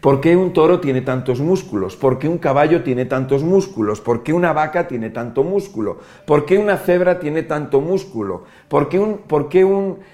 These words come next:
eh, iba a decir un saltamontes, ¿no? ¿Por qué un canguro tiene tanto músculo? ¿Por qué una ballena? Bueno,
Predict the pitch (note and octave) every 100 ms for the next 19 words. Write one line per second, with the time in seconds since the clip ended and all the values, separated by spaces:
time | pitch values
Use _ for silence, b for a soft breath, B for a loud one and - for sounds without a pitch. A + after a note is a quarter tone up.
0 | B B _ - E2 A#2+ C#3 C#3+ F3 F#3
1 | F3 F3+ F3 - C3+ C3+ B2+ F3+ F#3+ -
2 | G#2+ G#2 B2 E3+ - - _ - _ B
3 | B B B - D#3+ D#3 D3+ A3 A#3+ A3
4 | - C#3 C3 E3+ B3+ C#3+ G#2+ B2+ B2 B2
5 | A#2 A#2 A#2 A2+ G#2+ F#2 - F#2+ F2 E2
6 | B2+ B2+ D#3+ F3 E3 C#3+ A#2+ D3 G3 C3
7 | G#2+ F2+ - _ A2 A#2+